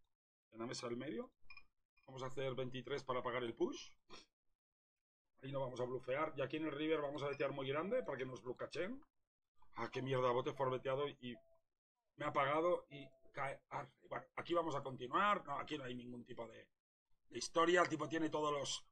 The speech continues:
Q J suited, as damas suited. Bueno, ese rey,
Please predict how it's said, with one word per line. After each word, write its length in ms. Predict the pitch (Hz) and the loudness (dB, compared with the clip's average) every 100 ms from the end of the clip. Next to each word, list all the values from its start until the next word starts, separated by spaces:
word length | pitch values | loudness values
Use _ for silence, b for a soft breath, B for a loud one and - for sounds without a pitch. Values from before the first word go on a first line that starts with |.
| - | 2
Q 120 | 180 | 2
J 340 | 165 165 151 | 6 6 6
suited, 440 | - 165 175 175 165 | 6 6 6 6 4
as 140 | 131 | 4
damas 240 | 160 156 | 4 4
suited. 360 | - 165 170 175 | 2 4 4 2
Bueno, 200 | 131 120 | 0 -4
ese 180 | 131 143 | -2 0
rey, 440 | 127 143 151 151 | 2 4 6 4